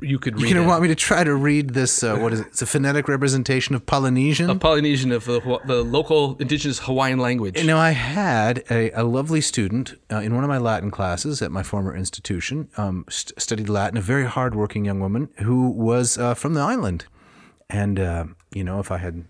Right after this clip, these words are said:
Speaker 2: thought to ask her, she could maybe have read this for us. But
Speaker 1: Oh, yeah, yeah, yeah, yeah.
Speaker 2: here goes.
Speaker 1: Okay.
Speaker 2: "Maluna a e ona la hahui a pake ola o ke kanaka."
Speaker 1: Very nice.
Speaker 2: I don't know.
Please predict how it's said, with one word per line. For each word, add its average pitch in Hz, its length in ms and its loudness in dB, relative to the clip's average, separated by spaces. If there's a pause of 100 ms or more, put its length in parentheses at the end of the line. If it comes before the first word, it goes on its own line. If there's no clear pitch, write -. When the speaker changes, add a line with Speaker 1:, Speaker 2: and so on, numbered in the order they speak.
(140)
Speaker 2:
thought 104 240 -4
to - 120 -8
ask 120 240 -4
her, 101 80 -2
she 113 160 -4
could 101 140 -4
maybe 92 220 -2
have 85 120 -4
read 90 160 -2
this 87 140 -4
for 92 240 -4
us. 78 160 -8
But 80 260 -8
Speaker 1:
Oh, - 80 -2
yeah, 135 240 2
yeah, 135 140 -2
yeah, 139 120 0
yeah. 143 140 0
Speaker 2:
here 165 120 4
goes. 135 340 6
Speaker 1:
Okay. 110 100 6
Speaker 2:
"Maluna 143 540 6
a 147 280 4
e - 80 -4
ona 170 500 4
la 117 260 4
hahui 131 560 2 (240)
a 110 140 0
pake 135 480 0
ola 202 360 6
o 135 140 4
ke 123 240 2
kanaka." 107 560 0 (500)
Speaker 1:
Very 139 360 -4
nice. 147 680 -6
Speaker 2:
I 113 140 -2
don't 123 140 2
know. 156 280 4